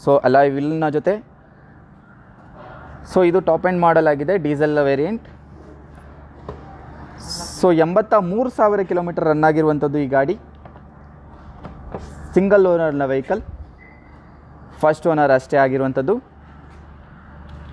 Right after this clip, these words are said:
ಇದರಲ್ಲಿ ಸೆಂಟ್ರಲ್ ಲಾಕಿಂಗ್, ಪವರ್ ಸ್ಟೀರಿಂಗ್ ಎಲ್ಲ ಬರುವಂಥದ್ದು, ಎಲ್ಲ ಥರ ಆಪ್ಷನ್ ಬರುವಂಥದ್ದು.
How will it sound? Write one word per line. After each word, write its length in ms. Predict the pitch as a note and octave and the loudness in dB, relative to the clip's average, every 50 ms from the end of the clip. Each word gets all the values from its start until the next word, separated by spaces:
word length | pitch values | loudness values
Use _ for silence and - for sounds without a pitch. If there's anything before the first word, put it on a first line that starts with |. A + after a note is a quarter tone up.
| - - - | -18 -2 0
ಇದರಲ್ಲಿ 280 | C3 C3+ C#3+ C#3 C3+ C#3 | 2 4 4 4 2 2
ಸೆಂಟ್ರಲ್ 300 | - D#3+ D3 D3+ D#3 D#3 | 2 2 2 2 4 4
ಲಾಕಿಂಗ್, 360 | D3+ D3 - D#3 D3+ D3 C3+ | 2 2 2 -2 -4 -2 2
ಪವರ್ 240 | D3+ C3+ C#3+ D3 D3 | 4 4 4 4 2
ಸ್ಟೀರಿಂಗ್ 400 | - - D#3+ D3 C#3 C#3 C#3+ C3 | 0 -4 -4 -2 -2 -2 0 2
ಎಲ್ಲ 240 | C3+ C3+ D3 E3+ F3 | 2 2 4 2 2
ಬರುವಂಥದ್ದು, 540 | D#3+ E3 D3+ D3+ D3 C#3+ C3+ D3 D3 G3 G#3 | 2 2 2 2 0 0 -2 0 0 0 0
ಎಲ್ಲ 220 | D3+ C3+ C3 C3 | 0 0 0 0
ಥರ 160 | C3 C3+ C3 | 0 0 2
ಆಪ್ಷನ್ 380 | B2+ B2 B2 B2 - D3 D3 C#3+ | 2 2 2 0 -4 -6 -2 0
ಬರುವಂಥದ್ದು. 500 | C3+ C3 C3 C3 B2+ B2 C#3 C3 D3+ | 0 0 0 0 0 -2 -2 -2 -2